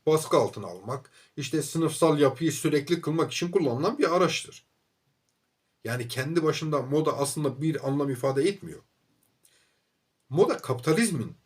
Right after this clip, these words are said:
içinde bir anlam ifade ediyor. Tüketimin içinde bir araç olarak anlam ifade ediyor. Zimmel açısından moda, psikolojik taklit eğilimiyle psikolojik ayrım yapma eğilimi arasında pratik bir sentezdir.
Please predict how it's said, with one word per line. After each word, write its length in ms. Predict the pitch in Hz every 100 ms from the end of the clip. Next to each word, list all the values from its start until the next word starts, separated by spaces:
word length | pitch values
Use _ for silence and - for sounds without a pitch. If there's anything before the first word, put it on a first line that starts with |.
| _ -
içinde 440 | 113 117 107 95
bir 200 | 110 -
anlam 240 | 104 98
ifade 320 | 92 - 87 82
ediyor. 200 | - 78
Tüketimin 420 | - 123 127 220
içinde 540 | 175 - 110 92 - -
bir 300 | 151 - 120
araç 200 | 170 175
olarak 360 | 101 90 85
anlam 240 | 95 90 87
ifade 300 | - 87 -
ediyor. 260 | - - _ _ _ _ _ _ _ _ _ _ _
Zimmel 440 | - 120 196 165 120
açısından 580 | 113 117 - 117 113 139
moda, 440 | 196 156 156 - _ _
psikolojik 760 | - - 156 151 160 160 - _
taklit 380 | - 120 190 202
eğilimiyle 600 | 185 185 185 196 190 -
psikolojik 680 | - - 160 151 170 202 -
ayrım 300 | 143 170 170
yapma 320 | 143 - 165
eğilimi 400 | 143 139 160 170
arasında 500 | 123 135 135 196 196
pratik 640 | 143 139 139 - 190 - -
bir 140 | 196
sentezdir. 800 | - 147 131 120 131 117 -